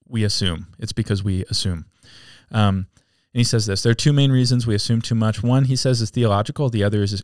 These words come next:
experiential." The first, he says, um, "We have the curse of Bible knowledge," <laughs> if that's possible to say. Um,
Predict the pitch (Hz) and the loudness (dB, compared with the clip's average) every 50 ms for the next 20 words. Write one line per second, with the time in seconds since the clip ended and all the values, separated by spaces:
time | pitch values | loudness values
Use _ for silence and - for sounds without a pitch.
0 | - - 110 - - - 110 98 95 90 90 90 - - 101 98 110 - - - | -8 -8 -8 -6 -4 -2 -2 -2 -2 -2 -4 -6 -8 -8 -8 -10 -12 -14 -18 -10
1 | - - 127 123 - - - 120 - - 120 113 110 - - - - - - - | -4 -2 -2 -2 -2 -2 -2 -2 0 2 2 2 2 0 -4 -6 -12 -20 -20 -20
2 | - - _ - - 117 110 107 104 104 110 - _ _ _ _ _ _ _ _ | -20 -20 _ -4 0 0 0 2 0 -2 -6 -8 _ _ _ _ _ _ _ _
3 | _ _ _ _ _ _ _ _ _ - 120 127 127 131 127 127 131 127 - - | _ _ _ _ _ _ _ _ _ -8 -2 0 2 2 2 0 -2 -4 -4 -4
4 | 170 170 165 - - 131 - - 113 110 107 110 104 98 90 90 90 90 - - | -4 -2 -2 -2 -2 -2 0 0 0 0 2 0 0 0 0 -2 -2 -4 -4 -2
5 | - - - - - - - - - 165 - - - 127 113 - 127 113 - - | -2 -2 -2 -4 -6 -10 -6 0 0 0 0 0 -2 -4 0 0 0 0 2 2
6 | 120 107 104 - 113 110 101 98 92 - 98 87 92 - _ - - - - - | 2 2 2 0 -2 -2 -2 -2 -2 -2 -2 -2 -4 -8 _ -20 -20 -20 -20 -20
7 | 98 - - 123 117 110 110 107 | -18 -6 -2 0 0 0 0 -4